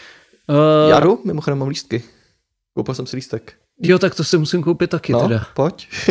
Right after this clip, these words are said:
Speaker 2: <laughs>
Speaker 1: Já si ho pak koupím, až tady to
Speaker 2: Dobře.
Speaker 1: do-, do-, dořeknu,
Speaker 2: Půlka
Speaker 1: tak
Speaker 2: už je pryč, kupujte lístky.
Speaker 1: Jo, půlka
Speaker 2: No.
Speaker 1: už je pryč.
Speaker 2: Psali, že půlka je pryč. Ono to není moc velký, to Rock Café, takže ono to jako to.
Speaker 1: Jo. A já si myslím, že tam zase jako zase takový zájem o to nebude.
Speaker 2: No, uvidíme.
Speaker 1: No,
Speaker 2: Radši
Speaker 1: uvidíme.
Speaker 2: kup.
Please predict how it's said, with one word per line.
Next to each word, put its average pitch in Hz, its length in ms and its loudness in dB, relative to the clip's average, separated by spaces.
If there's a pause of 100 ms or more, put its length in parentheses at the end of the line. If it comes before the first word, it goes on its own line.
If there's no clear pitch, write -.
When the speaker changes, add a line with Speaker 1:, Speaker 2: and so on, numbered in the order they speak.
(120)
Speaker 2:
<laughs> 214 360 2
Speaker 1:
Já 131 100 0
si 170 140 -2
ho 165 100 2
pak 165 160 0
koupím, 156 400 0
až - 140 -4
tady 147 240 0
to 151 140 0
Speaker 2:
Dobře. 139 320 0
Speaker 1:
do-, 139 180 0
do-, 143 60 -2
dořeknu, 139 540 -2
Speaker 2:
Půlka 131 140 0
Speaker 1:
tak 127 120 4
Speaker 2:
už 113 80 0
je - 60 4
pryč, - 380 2
kupujte 123 400 -2
lístky. 139 440 -2 (640)
Speaker 1:
Jo, 139 260 -2 (120)
půlka 117 220 -2
Speaker 2:
No. - 60 -2
Speaker 1:
už 117 140 -8
je 117 60 -8
pryč. 127 300 -10
Speaker 2:
Psali, 113 220 -2
že 127 120 -6
půlka 127 240 -6
je 151 40 0
pryč. - 340 -6
Ono 123 140 -2
to 175 60 -4
není 175 120 -4
moc 170 100 -4
velký, 160 220 -6
to 165 80 -12
Rock 160 100 -12
Café, 160 240 -8
takže 156 220 -12
ono 151 140 -10
to - 140 -14
jako 151 180 -12
to. 160 200 -10
Speaker 1:
Jo. 123 180 -4 (520)
A 131 40 -2
já 127 100 0
si 160 120 -4
myslím, 151 300 -4
že 151 100 -6
tam 147 200 -4
zase 143 220 -8
jako 143 240 -8
zase 135 180 -8
takový 135 300 -8
zájem 131 300 -6
o 127 40 -10
to - 160 -14
nebude. 139 360 -12 (260)
Speaker 2:
No, 180 100 -4
uvidíme. - 360 -2
Speaker 1:
No, - 140 -8
Speaker 2:
Radši - 200 -4
Speaker 1:
uvidíme. 143 240 2 (100)
Speaker 2:
kup. - 40 -10